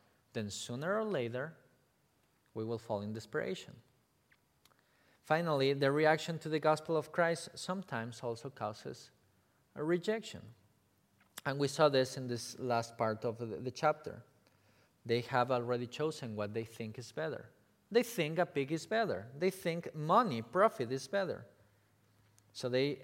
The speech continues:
they have put the blessings of God instead of God, the blessings instead of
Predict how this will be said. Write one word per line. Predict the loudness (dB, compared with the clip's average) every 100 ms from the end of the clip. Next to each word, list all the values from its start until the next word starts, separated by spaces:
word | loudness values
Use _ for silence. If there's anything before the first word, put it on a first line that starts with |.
| -6
they | -2 0
have | -2 -2
put | -4 -4 -4
the | -2
blessings | 4 6 4 2 -8 -8 -12 -18 _ _ _ _ _ _ -6
of | -6 -2
God | -2 -2 -4 -12 _ -12
instead | -12 -6 -4 -2
of | -4 -6
God, | -6 -6 -10 -20 _ _ _ _ _ -6
the | 2
blessings | 4 4 2 -8 -8 -10 -12
instead | -8 -2 -2
of | -4